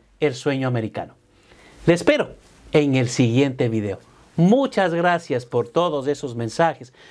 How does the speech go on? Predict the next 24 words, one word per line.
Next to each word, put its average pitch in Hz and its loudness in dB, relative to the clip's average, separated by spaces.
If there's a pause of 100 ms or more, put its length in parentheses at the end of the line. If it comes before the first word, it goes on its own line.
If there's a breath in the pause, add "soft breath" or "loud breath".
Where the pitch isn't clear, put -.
(120 loud breath)
Muchas 220 0
gracias 262 -2
a 185 -2
las 165 -4
personas 170 -4 (460 soft breath)
que 247 0
han 156 -2
pedido 202 0
una 147 -2
cita 131 -4
conmigo 120 -4 (180 loud breath)
y 220 0
han 226 -2
preparado 202 0
sus 180 -8
declaraciones 156 -2
de 139 -2
impuestos. 120 -4
Y 135 2
aquí 214 -2 (340 loud breath)
voy 254 2
a 220 2
nombrar 165 0
algunas 143 -2